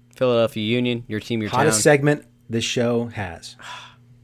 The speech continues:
Speaker 1: So hot. It's like, uh, it's like all the Cholulas mixed together with Texas Pete and Tabasco.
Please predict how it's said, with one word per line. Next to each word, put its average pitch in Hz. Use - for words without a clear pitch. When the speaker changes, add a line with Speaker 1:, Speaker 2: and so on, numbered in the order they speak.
Speaker 1:
So -
hot. -
It's -
like, 101
uh, 95
it's -
like 113
all 131
the 123
Cholulas 113
mixed 107
together 107
with 98
Texas -
Pete -
and 95
Tabasco. 90